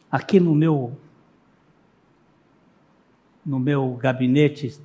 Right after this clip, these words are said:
tem uma placa que foi retirada. Havia uma placa no túmulo de Jesus.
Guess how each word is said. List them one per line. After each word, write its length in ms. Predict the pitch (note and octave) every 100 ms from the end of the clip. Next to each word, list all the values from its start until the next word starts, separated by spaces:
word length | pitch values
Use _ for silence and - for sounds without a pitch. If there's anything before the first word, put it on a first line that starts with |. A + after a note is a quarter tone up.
| - _
tem 140 | C#3+
uma 200 | C3 C3
placa 760 | C3 - C3+ C3 - - - - _ _ _ _ _
que 80 | D#3+
foi 220 | - F3
retirada. 920 | C#3+ G3+ G#3 F#3 C#3 C#3 B2+ G#2+ - - _ _ _ _ _ _ _ _ _ _ _ _ _
Havia 400 | D3+ C#3+ G3+ F#3+
uma 160 | E3+
placa 760 | D3+ D#3 D#3+ D#3+ C#3 G#2 - - - _ _ _ _ _ _ _ _ _ _
no 100 | D3
túmulo 480 | - E3 F3 E3 D#3
de 140 | D3+
Jesus. 880 | C3 D3 B2 B2+ A2+ - - - -